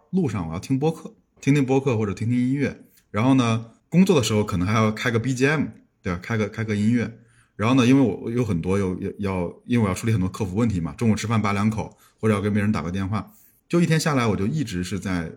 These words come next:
没有任何的这种留白的情况。一周持续五天，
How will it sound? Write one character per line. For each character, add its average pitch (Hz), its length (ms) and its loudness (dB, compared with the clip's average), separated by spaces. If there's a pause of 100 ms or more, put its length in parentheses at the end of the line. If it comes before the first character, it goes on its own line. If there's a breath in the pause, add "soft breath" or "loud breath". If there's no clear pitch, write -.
没 113 120 0
有 110 100 4
任 151 160 0
何 104 80 -4
的 87 80 -2
这 90 80 -6
种 87 100 -4
留 82 140 -6
白 80 160 -6
的 85 180 -10
情 82 200 -8
况。 - 260 -10 (320)
一 131 80 -2
周 135 140 4
持 123 120 0
续 120 140 0
五 90 160 -2
天， 85 320 -8